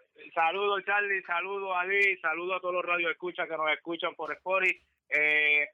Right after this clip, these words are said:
saludo Venezuela, Colombia, Chile, Panamá,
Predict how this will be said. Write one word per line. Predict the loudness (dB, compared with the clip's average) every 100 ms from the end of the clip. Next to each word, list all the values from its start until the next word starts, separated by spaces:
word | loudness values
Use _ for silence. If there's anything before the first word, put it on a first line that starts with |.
| _
saludo | -2 0 0 0
Venezuela, | 0 -2 -4 0 0 2 0
Colombia, | -2 -4 -2 -4 -4 -4 -4
Chile, | -2 0 2 0
Panamá, | 0 0 0 0 2 2